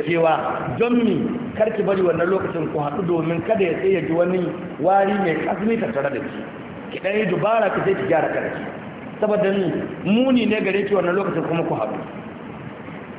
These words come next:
Wannan wa qada tawa'ada Nabi sallallahu alaihi wa alihi wa sallama al-bar'atu allati tanamu hajiratan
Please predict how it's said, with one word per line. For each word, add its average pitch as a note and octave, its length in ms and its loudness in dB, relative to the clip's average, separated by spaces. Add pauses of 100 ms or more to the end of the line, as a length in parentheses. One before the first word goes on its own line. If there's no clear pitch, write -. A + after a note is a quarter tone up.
(560)
Wannan A3 400 2 (960)
wa E3 220 2
qada A3+ 280 2 (1120)
tawa'ada A3 500 2
Nabi G3+ 360 2
sallallahu G#3 520 2
alaihi G3 280 4
wa G3 160 4
alihi F#3+ 160 4
wa - 80 -2
sallama G#3 400 2
al-bar'atu F3+ 560 2
allati G#3 520 2 (1080)
tanamu G3+ 480 4
hajiratan G3+ 720 4